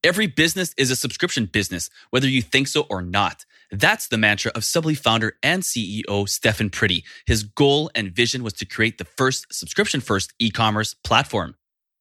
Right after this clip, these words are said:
Subly is for the rock stars of the subscription industry, from the new band starting out to the stadium playing superstars. Subly is designed to be user-friendly, with no plugins or complicated stacks required. You can use it with your existing website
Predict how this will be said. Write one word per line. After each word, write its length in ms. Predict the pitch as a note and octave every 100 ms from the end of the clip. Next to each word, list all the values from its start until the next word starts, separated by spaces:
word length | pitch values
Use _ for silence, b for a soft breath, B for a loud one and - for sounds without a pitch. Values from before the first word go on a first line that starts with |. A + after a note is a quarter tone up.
| _ -
Subly 360 | - F3 G3+
is 140 | F3+ -
for 100 | F#3+
the 120 | E3
rock 320 | - B2 D3
stars 260 | - D3 C#3+
of 100 | A#2+
the 80 | A#2+
subscription 500 | - - B2+ - B2+ -
industry, 420 | B2 A#2+ - E2+ - b b
from 140 | A#2+
the 80 | A2+
new 260 | F#2+ A#2 C#3+
band 380 | - C3 C3
starting 320 | A#2+ B2+ A#2+ A2+
out 200 | A#2+ -
to 80 | A#2
the 80 |
stadium 500 | A2 - C3 C3 D3
playing 340 | C#3+ - B2 B2+
superstars. 840 | - - G#2+ A2+ - E2+ - - _ _ _ _ _ _ _
Subly 360 | - D3 C#3+ C#3+
is 80 |
designed 520 | A2 G#2+ G2+ C#3 E3+ A2
to 80 |
be 80 | G2
user-friendly, 680 | G2 A#2 G#2+ G2 E3+ E3 F2 b b -
with 240 | A2+ F2+
no 220 | G#2 D#3+
plugins 520 | F#3+ B2 G#2 G2+ G2+ -
or 200 | C#3+ A3+
complicated 560 | - B2+ G#2+ G2+ G2 F2+
stacks 400 | - G2+ G#2 -
required. 440 | - B2 A2+ D#2+ _ _ _ -
You 100 | A#2+
can 220 | C3+ A#2
use 280 | G#2+ E3 F#3
it 140 | - -
with 180 | A2 -
your 60 |
existing 400 | G2 - D#3+ -
website 380 | F3+ F#3 F#3+ F#3+